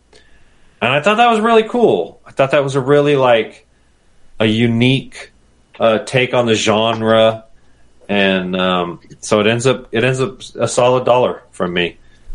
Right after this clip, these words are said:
Um, I don't know that I would be in a hurry to watch it again. I would certainly recommend it to people. Um, but, uh,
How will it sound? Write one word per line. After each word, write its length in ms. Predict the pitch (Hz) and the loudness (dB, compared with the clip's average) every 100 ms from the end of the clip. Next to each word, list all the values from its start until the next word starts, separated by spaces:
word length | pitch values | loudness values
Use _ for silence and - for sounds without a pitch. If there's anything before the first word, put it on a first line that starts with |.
| - | -6
Um, 340 | 95 92 90 - - - | 0 0 -2 -10 -16 -8
I 160 | 104 113 - | -2 -2 0
don't 200 | 139 147 | -2 0
know 200 | 143 151 | 0 2
that 120 | 147 147 | 4 4
I 100 | 147 | 2
would 180 | 139 | 2
be 120 | 143 143 | 0 0
in 100 | 135 | 0
a 180 | 123 - 170 160 165 170 185 - - - - - | -2 -6 -8 -8 -8 -8 -12 -16 -20 -20 -12 0
hurry 320 | 135 147 151 | 2 4 2
to 80 | 143 | 2
watch 320 | 139 139 143 | 2 2 -2
it 60 | 135 | -8
again. 500 | 113 131 143 147 - | 0 2 2 0 -2
I 80 | 104 | -4
would 140 | 98 | -2
certainly 260 | 135 117 110 | -2 -2 0
recommend 540 | 110 110 98 104 135 | -2 -2 -2 -2 0
it 120 | 143 147 | -2 -6
to 60 | |
people. 640 | - 123 123 131 139 139 _ - _ _ _ _ _ | -8 -6 -2 0 0 -2 _ -20 _ _ _ _ _
Um, 580 | 104 101 98 92 90 - - _ _ _ _ - - - - - - _ - | -2 0 0 -2 -6 -14 -20 _ _ _ _ -20 -20 -20 -20 -20 -20 _ -2
but, 360 | 104 101 95 | 2 4 4
uh, 480 | 95 92 90 87 | 4 4 2 0